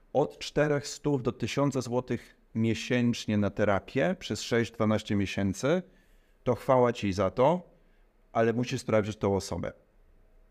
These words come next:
Druga rzecz, jaki rodzaj terapii.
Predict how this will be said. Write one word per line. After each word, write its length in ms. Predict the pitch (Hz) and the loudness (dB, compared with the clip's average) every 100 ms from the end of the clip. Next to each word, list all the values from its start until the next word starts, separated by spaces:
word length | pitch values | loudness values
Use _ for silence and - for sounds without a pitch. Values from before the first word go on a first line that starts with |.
| _ _ _ - | _ _ _ -18
Druga 440 | 85 110 113 104 104 | -4 0 2 2 2
rzecz, 380 | 139 180 - _ _ _ _ - | 2 -2 -6 _ _ _ _ -6
jaki 380 | 104 120 - 120 | 0 0 2 0
rodzaj 280 | 104 98 95 | 0 0 -4
terapii. 360 | - - _ | -6 -12 _